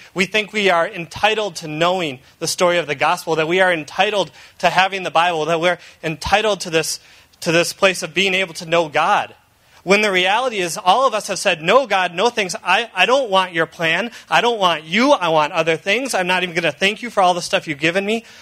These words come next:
We have all done that. We all do that by nature. And because of that, we all deserve eternal suffering from the hand of God.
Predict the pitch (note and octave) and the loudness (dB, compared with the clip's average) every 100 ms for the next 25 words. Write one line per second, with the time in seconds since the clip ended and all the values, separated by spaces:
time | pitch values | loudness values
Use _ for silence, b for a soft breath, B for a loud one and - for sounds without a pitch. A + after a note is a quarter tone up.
0 | B G3+ G3 G3+ G3+ A#3+ G3 G3 G3+ G3 | B 0 2 2 2 4 0 0 0 -2
1 | F3 G3 G#3+ F#3+ G#3 G3+ F#3+ D3 C#3+ F3+ | -2 0 0 0 0 0 0 -2 0 -2
2 | A3+ - C3+ D#3 D#3+ D#3+ F#3 G#3+ A#3+ F#3 | -2 -4 -4 -4 -8 -6 -2 0 2 2
3 | D#3 E3 B B - G3+ G3+ B3+ A3+ G#3 | 0 -2 B B -2 2 4 4 2 -4
4 | F#3+ F3 F3+ D#3+ - G3 F#3 - G3+ G3 | -2 -2 -4 -12 -2 0 0 0 -2 -2
5 | A3 D#3 B2 E3 D3+ F3 E3+ D3+ D#3+ G3+ | -4 -4 -6 -4 0 0 -2 -2 0 2
6 | D3 | 0